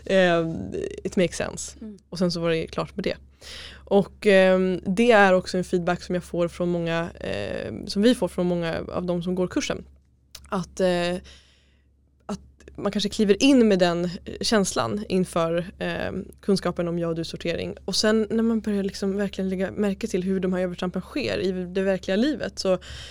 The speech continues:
Speaker 1: inser människor att helt plötsligt, "Vänta nu,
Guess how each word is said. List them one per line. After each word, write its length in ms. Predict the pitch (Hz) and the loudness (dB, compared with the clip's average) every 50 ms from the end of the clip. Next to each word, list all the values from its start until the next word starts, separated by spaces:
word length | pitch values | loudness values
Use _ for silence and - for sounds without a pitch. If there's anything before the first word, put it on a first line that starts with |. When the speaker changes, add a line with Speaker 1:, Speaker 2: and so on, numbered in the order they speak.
| - - - - - - - - - _ _ _ _ _ _ | -18 -20 -20 -20 -20 -20 -20 -20 -20 _ _ _ _ _ _
Speaker 1:
inser 360 | - 247 226 202 - - 220 | 0 2 2 2 2 2 2
människor 320 | 214 214 208 202 196 - 196 | 2 4 2 2 2 0 -2
att 160 | 196 - - - | -2 -2 -4 -6
helt 160 | 196 202 202 | -6 -6 -4
plötsligt, 360 | - 190 - 208 190 - - - _ | -6 -6 -4 -6 -8 -8 -10 -20 _
"Vänta 360 | 214 208 202 220 202 208 214 | -18 -12 -8 -8 -4 -2 0
nu, 220 | 202 175 165 - | 0 0 0 -4